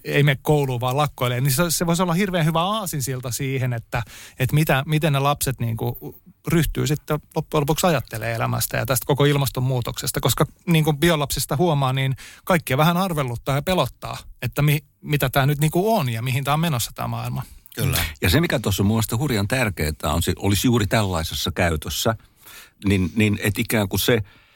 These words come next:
Speaker 3: veisi pohjaa siltä ajatukselta, että, että ei tässä mitään tapahdu.
Speaker 1: Mm.
Speaker 3: Että ei kukaan tee. Että
Speaker 1: Mm.
Speaker 3: se yhteisöllisyys siitä, että hei, me ollaan isolla porukalla niin kuin mukana tässä projektissa, että
Speaker 1: Mm.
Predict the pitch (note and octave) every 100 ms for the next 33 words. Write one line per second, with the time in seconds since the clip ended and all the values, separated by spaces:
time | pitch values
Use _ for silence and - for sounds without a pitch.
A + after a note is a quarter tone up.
0 | _ - A2+ D3 A2+ E2+ E3 F3+ D3+ G#2+
1 | D#2+ D2 D#2 - - A#2+ F#2+ F2+ G2 G2
2 | E2 C#2 - C#2 D2+ D2 D2+ D#2 - D#2
3 | - - - - - - _ - F#2+ -
4 | F#2+ - - - A2+ - B2 A#2+ - C#3
5 | A2 G2+ G#2 A#2 - D2 D#2 - - -
6 | - C3 B2 A2+ C#3+ C#3+ C#3 C#3 G2+ E2
7 | D#2 - D2+ D2 - G2+ - B2 B2 C#3+
8 | F#3 D#3+ A#2+ G#2 F#2+ F#2 F#2+ A#2 G#2+ G#2+
9 | C#3+ C#3+ - G3+ F3+ F3+ F3 - - _
10 | _ _ A#3 A3+ F#3 C#3+ A#2+ C#3+ C#3+ A2
11 | - E2 E2 D#2 - _ _ - B2+ B2
12 | B2 D#3 D#3 G#2+ F2 E2 - E2+ - G#2+
13 | F2+ - - - - E2 - -